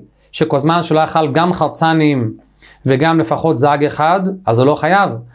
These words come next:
אבל יש אומרים שהוא גם מחמיר, שברגע שהוא אכל שני חרצנים וזג, הוא כבר חייב, אפילו שהם בזה כזיס. עכשיו, כך כתוב חרצנים וזג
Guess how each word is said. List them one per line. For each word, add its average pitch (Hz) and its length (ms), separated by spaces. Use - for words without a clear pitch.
אבל 123 220
יש 160 240
אומרים 165 220
שהוא 139 180
גם 135 140
מחמיר, 196 360
שברגע 151 480
שהוא 165 120
אכל 170 220
שני 185 240
חרצנים 175 460
וזג, 156 280
הוא 175 100
כבר 151 120
חייב, 156 360
אפילו 156 500
שהם 151 320
בזה 135 200
כזיס. 87 600
עכשיו, 196 360
כך 175 160
כתוב 180 280
חרצנים 160 760
וזג 160 360